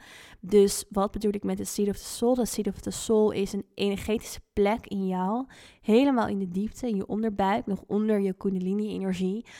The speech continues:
waarin jouw zielsenergie echt zit opgeslagen. En deze energie, ehm, heeft het potentieel van het hele bewustzijn, het hele universum in zich.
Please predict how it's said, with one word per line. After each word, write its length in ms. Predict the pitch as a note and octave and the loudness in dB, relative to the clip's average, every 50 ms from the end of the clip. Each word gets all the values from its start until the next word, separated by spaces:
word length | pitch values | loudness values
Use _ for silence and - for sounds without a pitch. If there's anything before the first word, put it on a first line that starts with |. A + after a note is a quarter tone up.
| - - - - | -20 -20 -12 -10
waarin 200 | - - G#3 G#3+ | -4 0 2 4
jouw 160 | G3+ G3 F#3+ | 4 4 4
zielsenergie 1040 | - - - - G#3 G#3+ A3+ A#3 A#3+ A3+ - - - G3 F#3+ F3+ - - F#3 F#3+ - | 2 0 2 4 8 8 10 10 8 6 2 -2 -6 -4 -4 -6 -6 -8 -8 -8 -6
echt 280 | - G3+ G3+ - - | -6 -6 -6 -6 -10
zit 140 | - G3 - | -12 -12 -12
opgeslagen. 880 | - G#3 - - G#3+ G#3 - - - - G3 F#3 - - - G#3 G#3 - _ _ _ _ _ _ _ _ _ _ _ - - - - | -14 -14 -10 -10 -10 -8 -6 -6 -4 -4 -4 -6 -6 -8 -8 -8 -8 -10 _ _ _ _ _ _ _ _ _ _ _ -20 -20 -18 -4
En 320 | - G3+ F#3+ G3 G3 G3 F#3+ - - - - - - - | -2 0 2 2 2 0 -2 -6 -12 -18 -18 -18 -14 -6
deze 440 | F3 F3+ G3+ G#3 A3+ B3+ B3 B3 - | 2 6 8 8 8 6 4 0 -2
energie, 760 | - G#3 G3+ F#3 F#3 - - - G3 G3 G3+ A3 B3 D4+ D4 - - - _ _ _ _ _ _ | -2 -2 -2 -2 -4 -4 -4 -2 -2 0 0 -2 -2 -4 -8 -14 -20 -20 _ _ _ _ _ _
ehm, 300 | - G3+ G3 G3 G3 G3 - - | -4 -2 0 0 0 0 -4 -6
heeft 340 | - - G3+ G#3 B3 B3+ - | -4 2 4 4 4 4 2
het 140 | C#4 - - | 0 0 2
potentieel 500 | G#3 F#3+ G3+ - G3+ - - G3+ G3 G#3 | 2 2 2 0 -6 -2 0 0 0 0
van 160 | - G3+ G3 | -2 -4 -6
het 140 | F#3+ - - | -6 -6 -10
hele 580 | - - G3+ G3 G#3 A3 A3 A3 G#3 G#3 G#3+ - _ - | -8 -2 0 2 2 2 2 0 -2 -2 -4 -8 _ -10
bewustzijn, 520 | - G3 F#3 F#3 F#3 - - - F#3+ F#3 | -8 -4 -2 -2 -2 0 -2 -2 -2 -2
het 120 | F#3 F#3+ | -4 -4
hele 340 | - F#3+ F#3+ G#3 G#3+ G#3+ - | 0 2 2 2 2 0 0
universum 720 | - F#3+ F#3 F#3 - - G3+ G3 - - F#3+ F3+ F#3 - - | 0 -2 -2 -2 -4 -4 -4 -4 -4 -4 -6 -6 -6 -8 -4
in 220 | - G3+ G3 G#3+ G3+ | 0 2 2 2 2
zich. 500 | - - F3+ F#3 G#3 B3+ - - - | 0 0 0 0 0 0 -2 -4 -4